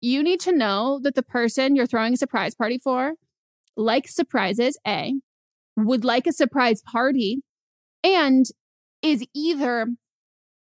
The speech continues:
knows a little bit of what, about what's going on and is going to be, like, an excited anticipation. Is it, is it not? Like, am I reading too much into it? Or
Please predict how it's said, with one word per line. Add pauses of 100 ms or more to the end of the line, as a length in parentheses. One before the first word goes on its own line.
(200)
knows
a
little
bit
of
what,
about
what's
going
on
and
is
going
to
be,
like,
an
excited
anticipation.
Is
it,
is
it
not?
Like,
am
I
reading
too
much
into
it? (460)
Or